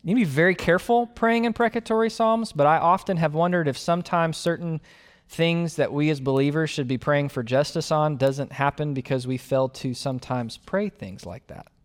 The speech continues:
I'm gonna give you a soft example by what I mean. I'll never forget when I first went into ministry, uh, at, at First Baptist Carrollton ten years ago. Um, my first,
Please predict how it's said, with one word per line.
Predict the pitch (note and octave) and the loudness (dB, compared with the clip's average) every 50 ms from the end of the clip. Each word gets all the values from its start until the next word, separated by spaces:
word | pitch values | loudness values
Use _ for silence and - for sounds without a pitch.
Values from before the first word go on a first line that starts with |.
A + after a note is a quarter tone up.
| _ _ _ _ _ _ _ _ _ _ _ _ _ _ _ _ _ _ _ _ _ | _ _ _ _ _ _ _ _ _ _ _ _ _ _ _ _ _ _ _ _ _
I'm | - B2 | -4 -4
gonna | C3 | -2
give | D3+ G3 G3+ | 0 0 2
you | F#3 D#3 | 2 0
a | B2+ | 0
soft | - - E3 D3+ D#3 D#3 - - | 2 2 4 4 4 2 0 -4
example | C3+ B2 C3+ D3+ D#3+ D#3+ - C3+ | -6 -2 0 0 0 0 0 0
by | B2 C3 B2+ | 2 4 4
what | C3 C3+ B2+ | 4 4 2
I | B2 | 2
mean. | C3 C#3+ D#3 D#3 C3+ B2 | 2 2 0 2 2 2
I'll | A#2+ B2 | 2 2
never | B2+ C3 D3 E3 F3 | 2 2 2 2 -2
forget | - - D#3+ C3+ C3 A#2 A2+ C3+ - - - _ _ _ _ _ _ _ _ _ _ _ - - - - - - - - - _ _ _ | -4 -6 -4 -2 0 0 0 -2 -6 -10 -20 _ _ _ _ _ _ _ _ _ _ _ -20 -20 -20 -20 -20 -20 -20 -20 -20 _ _ _
when | - C#3 C#3 | 2 2 2
I | D#3+ | 2
first | - - - E3+ F3 F3+ - - - - - - - - - | 2 2 2 4 4 4 2 -2 -6 -8 -12 -14 -16 -8 -2
went | D#3+ D#3 D3+ | 0 2 2
into | D3+ D3 C#3+ | 4 4 4
ministry, | C3+ C#3+ D#3 D#3+ - - - C#3+ C3 B2+ B2 B2 B2+ C3 C#3 | 2 4 2 2 0 0 0 2 2 2 2 0 -2 -4 -4
uh, | - | 0
at, | C3+ B2+ B2+ B2+ B2 - C3 B2 A#2+ A#2 - | 2 4 4 4 4 4 4 2 2 2 0
at | C#3 C3 | -4 -2
First | - D3+ C#3 | -2 -2 0
Baptist | - D3 C3 A#2+ - | 2 2 2 2 0
Carrollton | - D#3 D3 C#3+ - - A#2+ A2 | 2 2 2 2 0 -2 -6 -4
ten | - C3 A#2 | -2 -2 0
years | B2 C#3 D#3 D#3 C3 | 0 0 0 0 -2
ago. | B2 G#2+ A2 G#2+ G#2+ A2 B2+ B2+ _ _ - - - - - - - - - _ _ - | -4 -6 -4 -6 -6 -8 -8 -10 _ _ -20 -20 -20 -20 -20 -20 -20 -20 -20 _ _ 0
Um, | - B2+ B2+ B2+ B2 A#2+ A2+ A2 A2 A2 - _ _ _ _ _ _ _ - _ _ _ _ _ _ _ _ _ | 2 2 4 4 2 2 0 -2 -4 -6 -12 _ _ _ _ _ _ _ -20 _ _ _ _ _ _ _ _ _
my | - - A#2 A#2+ B2 B2+ B2+ C#3 D#3+ | -16 -10 -6 0 2 4 4 4 2
first, | E3+ - - - D3+ C#3+ D3 D3 - - - - - - - | 0 -4 -2 2 2 2 2 2 -2 -6 -8 -10 -12 -16 -16